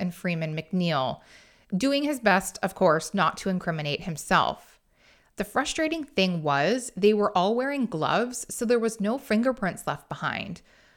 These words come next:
A lot of the evidence still hadn't been found either, so police really had nothing to go on and were just pushing for confessions.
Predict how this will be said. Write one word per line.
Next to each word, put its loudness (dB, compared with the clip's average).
A 4
lot 6
of 2
the 0
evidence 2
still 2
hadn't 2
been 2
found 0
either, 0
so 2
police 0
really 2
had 0
nothing -2
to -2
go 2
on 0
and 2
were 2
just -4
pushing 0
for -6
confessions. -4